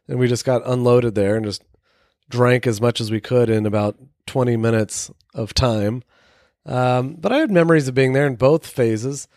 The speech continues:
the dark kind of punk band, live music venue phase, handy slut phase,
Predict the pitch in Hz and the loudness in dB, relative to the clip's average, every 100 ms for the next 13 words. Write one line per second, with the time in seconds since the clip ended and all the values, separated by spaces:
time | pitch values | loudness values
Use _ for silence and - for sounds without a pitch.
0 | _ _ 123 113 104 131 135 131 _ _ | _ _ -10 -10 -2 2 2 0 _ _
1 | _ _ _ _ _ - 127 120 110 98 | _ _ _ _ _ -8 -4 -4 -4 -8
2 | - _ _ _ _ _ _ _ _ - | -20 _ _ _ _ _ _ _ _ -2
3 | 139 131 _ _ _ _ 123 131 127 120 | -2 -2 _ _ _ _ 0 2 2 2
4 | 117 123 117 123 120 110 120 120 120 110 | 2 2 2 0 -2 -2 -2 0 -2 -2
5 | 117 113 123 117 120 135 127 117 - 131 | -2 0 0 -2 -2 -2 -2 -6 -2 0
6 | 135 _ 127 120 123 120 | 0 _ 0 4 2 0